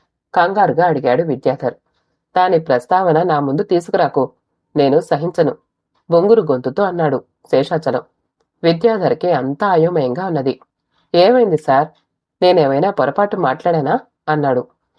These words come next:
"లేదు బాబూ, కర్మ కొద్దీ కన్నాం. ఒక్కగానొక్క కూతుర్ని గారాబంగా పెంచాం. దానితో మాకు రుణం తీరిపోయింది. అబ్రహం అని చిన్నప్పుడు నీ క్లాస్‌మేట్ ఒకడుండేవాడు, గుర్తుందా?"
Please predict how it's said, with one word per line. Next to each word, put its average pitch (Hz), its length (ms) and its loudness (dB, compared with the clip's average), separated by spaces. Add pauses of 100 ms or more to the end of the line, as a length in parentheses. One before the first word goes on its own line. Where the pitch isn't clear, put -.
(200)
"లేదు 170 280 4
బాబూ, 135 380 0 (460)
కర్మ 190 280 0
కొద్దీ 170 340 -2
కన్నాం. 139 380 -2 (420)
ఒక్కగానొక్క 151 680 0
కూతుర్ని 151 680 0
గారాబంగా 147 560 0
పెంచాం. 131 400 -2 (600)
దానితో 165 440 0
మాకు 156 340 0
రుణం 156 260 0
తీరిపోయింది. 139 760 -2 (560)
అబ్రహం 185 420 0
అని 156 300 2 (500)
చిన్నప్పుడు 190 680 2
నీ 151 120 2
క్లాస్‌మేట్ 160 560 -2
ఒకడుండేవాడు, 143 580 0 (500)
గుర్తుందా?" 180 420 -2